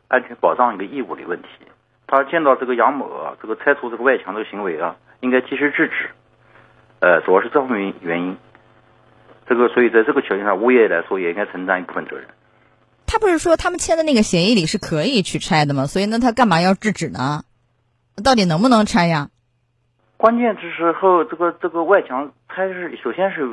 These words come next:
Speaker 1: 允不允许啊？如果他是本身是不允许的情况下，他要允许他拆，这种情况下，这个物业肯定是有责，责任的。而且拆除外墙之后，这个，呃，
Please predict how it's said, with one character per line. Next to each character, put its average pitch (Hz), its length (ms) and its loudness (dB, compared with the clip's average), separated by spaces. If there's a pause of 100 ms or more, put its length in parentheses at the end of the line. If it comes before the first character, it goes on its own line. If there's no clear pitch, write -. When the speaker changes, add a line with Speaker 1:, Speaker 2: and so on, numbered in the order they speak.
Speaker 1:
允 131 120 -6
不 156 80 -2
允 165 140 -4
许 - 260 -4
啊？ 76 240 -10 (280)
如 185 120 4
果 196 80 8
他 196 120 4
是 196 240 2 (220)
本 - 140 0
身 180 80 -6
是 190 80 -6
不 226 100 -2
允 214 160 -4
许 117 120 -10
的 - 40 -14
情 90 140 -16
况 104 160 0
下， 92 220 -4 (200)
他 135 140 4
要 135 60 2
允 156 120 -2
许 104 140 -10
他 90 100 -4
拆， - 300 -8 (400)
这 - 40 -20
种 139 160 2
情 113 80 -6
况 127 220 2
下， 110 120 0
这 101 100 -8
个 95 140 0
物 110 120 -2
业 120 100 4
肯 - 140 -4
定 135 100 -4
是 135 60 -4
有 107 80 -2
责， - 80 -12 (160)
责 - 100 -6
任 156 200 -6
的。 85 60 -12 (440)
而 160 120 2
且 170 180 2
拆 202 120 4
除 175 100 -4
外 170 140 2
墙 135 200 0
之 165 120 -4
后， 185 300 -2 (600)
这 117 60 -14
个， 120 640 2 (600)
呃， 117 480 0